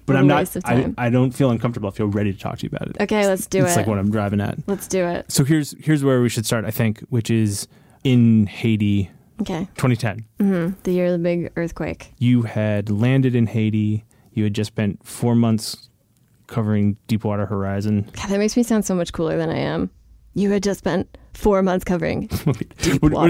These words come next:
Speaker 1: what do you wanna say? Like,
Speaker 2: Horizon.
Speaker 1: you, you had previously spent a week, like, binge watching crime shows on Netflix. <laughs> Like, oh, wait, journalistically, you had just been
Speaker 2: <laughs>
Speaker 1: on the Gulf Coast covering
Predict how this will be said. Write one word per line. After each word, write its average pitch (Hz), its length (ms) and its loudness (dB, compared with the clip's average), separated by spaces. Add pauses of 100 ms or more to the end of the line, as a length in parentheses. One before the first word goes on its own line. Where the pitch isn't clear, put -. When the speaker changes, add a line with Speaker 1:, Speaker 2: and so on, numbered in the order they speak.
(120)
Speaker 1:
what - 0 -
do 151 80 4
you 151 80 6
wanna 151 120 4
say? 120 120 2
Like, 107 140 0
Speaker 2:
Horizon. 98 180 -2
Speaker 1:
you, 123 240 4
you 120 160 2
had 113 140 0
previously 117 480 0
spent 107 260 0
a 113 60 2
week, 113 260 2
like, 101 220 -2
binge 117 240 4
watching 110 500 2
crime 117 300 0
shows 123 260 2
on 107 140 4
Netflix. 117 680 0
<laughs> 190 40 -6
Like, - 200 -2
oh, 151 200 -4
wait, - 500 -4 (580)
journalistically, 131 840 2
you 110 100 2
had 104 120 0
just 110 260 0
been 127 260 2
Speaker 2:
<laughs> - 1000 -4
Speaker 1:
on 117 100 2
the 123 80 2
Gulf 117 240 -2
Coast 113 320 0
covering 107 560 0